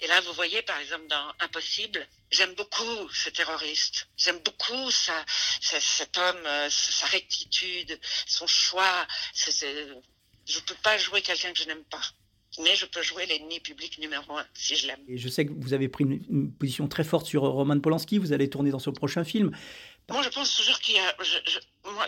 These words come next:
Speaker 1: quand, dès que je, euh, c'est comme si vous disiez, « Je vais dénoncer ma famille. » Qui dénonce sa famille ? Qui ne protège pas sa famille ? Donc, pour moi, euh, les amis, ceux que j'ai aimés, euh, d-, depuis que je les ai rencontrés, c'est comme si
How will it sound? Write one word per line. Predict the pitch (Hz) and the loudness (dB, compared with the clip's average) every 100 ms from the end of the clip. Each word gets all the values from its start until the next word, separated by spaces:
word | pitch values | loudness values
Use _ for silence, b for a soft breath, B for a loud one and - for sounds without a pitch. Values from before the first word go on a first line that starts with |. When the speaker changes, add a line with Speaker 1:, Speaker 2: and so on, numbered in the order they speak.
| 190 | -2
Speaker 1:
quand, | - 165 151 | 0 -2 0
dès | 214 | -2
que | 233 | 2
je, | - 175 | 2 0
euh, | 180 170 165 - | -2 -6 -8 -6
c'est | - - | -6 -4
comme | - | -2
si | - - 190 - _ | 0 0 -4 -12 _
vous | 320 | -10
disiez, « | 311 339 - 381 | -2 0 2 0
Je | - - | 0 -2
vais | - | 0
dénoncer | 170 170 156 - | 0 2 0 0
ma | 170 | 0
famille. » | 135 147 139 143 135 - - _ _ - - _ _ - | -2 -2 0 -2 -4 -10 -14 _ _ -20 -20 _ _ 2
Qui | 208 | 2
dénonce | 196 165 151 143 | 4 0 0 0
sa | - 139 | 0 0
famille ? | 143 143 139 - _ _ - | -6 -6 -8 -12 _ _ 0
Qui | - | 2
ne | 190 | 2
protège | - - - - | -2 -2 -2 -2
pas | 139 | -2
sa | - | -2
famille ? | - 135 139 131 - - _ _ _ _ _ _ _ - B B | -2 -4 -6 -12 -16 -20 _ _ _ _ _ _ _ -2 B B
Donc, | 202 208 _ - | -2 -2 _ -10
pour | 170 | -2
moi, | 196 202 - | 4 4 4
euh, | 170 - B - | -4 -8 B 0
les | 165 | 2
amis, | 175 170 196 262 | 2 0 -6 -4
ceux | - - | -2 -2
que | 156 | 0
j'ai | 165 160 165 | 0 2 0
aimés, | 180 185 180 170 | 4 4 4 2
euh, | 143 | 0
d-, | 143 170 - | -6 -10 -8
depuis | - - | -6 -4
que | - | -4
je | 165 | -4
les | 165 | -4
ai | |
rencontrés, | 160 160 - 151 - 202 - B B B B | -4 -8 -12 -6 -4 -4 -6 B B B B
c'est | - | -2
comme | 185 | 0
si | - 190 208 | 2 2 0